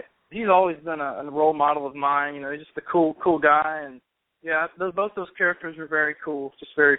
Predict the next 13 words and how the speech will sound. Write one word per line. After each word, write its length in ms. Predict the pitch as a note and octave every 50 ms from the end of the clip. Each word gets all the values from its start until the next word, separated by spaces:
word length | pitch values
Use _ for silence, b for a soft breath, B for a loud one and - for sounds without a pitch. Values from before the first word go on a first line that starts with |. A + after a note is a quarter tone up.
| - -
cool. 280 | D3 C#3+ C#3+ C#3+ - _ _ _ _ _ _ _ _ _ _ _ -
Now, 380 | G3 G#3 G#3 G#3+ A3 A3 - - - - - G#3 F#3+ F3+ F#3+ F#3
about 340 | E3+ F#3 G3 A#3 D4 D#4+ - - -
Star 260 | - A#3+ A#3+ B3+ C4 -
Trek, 240 | - F#3 D#3+ D#3+ E3+
going 160 | G3 G#3+ G#3+
back 180 | G#3+ G#3 G#3+ -
to 60 | - F3 _
Star 260 | - - F#3+ G3 G#3 G3+ -
Trek, 300 | - C#3+ C3+ C3 C3+ - _ _ _
you 100 | E3 E3
know, 300 | D#3 D#3 D#3 D3+ D#3 B2+ D3
based 220 | E3+ G#3+ C4 C4+